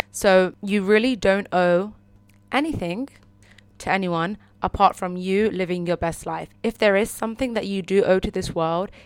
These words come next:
it's you showing up in your truth, glowing, living your best life,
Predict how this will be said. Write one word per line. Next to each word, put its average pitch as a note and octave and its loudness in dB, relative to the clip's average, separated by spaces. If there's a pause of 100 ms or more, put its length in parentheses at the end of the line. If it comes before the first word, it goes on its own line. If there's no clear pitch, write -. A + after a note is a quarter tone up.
(140)
it's - -10
you F#3 -4
showing G3 -2
up F3+ -2 (480)
in F#3+ -4
your F#3 -2
truth, F3+ -4 (140)
glowing, F3 0 (280)
living F#3 -4
your G3+ 2
best F3+ -2
life, E3 -4